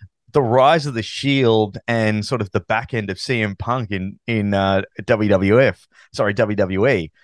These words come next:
It's not really, there's not really super memorable sort of moments, but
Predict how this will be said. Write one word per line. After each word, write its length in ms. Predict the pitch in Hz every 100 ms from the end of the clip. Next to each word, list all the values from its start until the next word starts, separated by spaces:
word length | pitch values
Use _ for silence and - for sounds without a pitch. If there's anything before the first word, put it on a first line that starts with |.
| _ _ _
It's 180 | 165 -
not 200 | 185 320
really, 200 | 294 262
there's 180 | 165 185
not 120 | 302
really 200 | 220 214
super 380 | - - 175 151
memorable 600 | 127 139 135 117 120 110
sort 160 | - 127
of 60 |
moments, 260 | 107 143 101
but 160 | 135